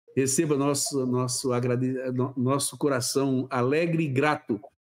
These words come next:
por vocês estarem aqui conosco. O sucesso, se assim pudermos, pudéssemos dizer, na realidade quem faz são vocês, vocês que,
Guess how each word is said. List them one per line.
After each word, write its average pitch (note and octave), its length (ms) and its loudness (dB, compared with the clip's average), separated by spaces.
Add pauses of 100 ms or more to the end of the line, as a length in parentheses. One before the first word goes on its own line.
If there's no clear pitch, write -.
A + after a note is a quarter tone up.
(280)
por B2+ 420 -2
vocês B2 400 0
estarem B2+ 340 0
aqui B2+ 120 -4
conosco. C3 540 -2 (540)
O B2 60 0
sucesso, D#3+ 800 0
se - 260 -2
assim B2+ 220 -2
pudermos, B2 500 0 (100)
pudéssemos A#2+ 640 0
dizer, B2+ 500 -2 (320)
na B2+ 100 0
realidade B2+ 380 0
quem C3 160 -2
faz B2+ 540 -4
são B2+ 220 -2
vocês, A#2+ 520 -2
vocês A#2 420 -2
que, A#2+ 240 -4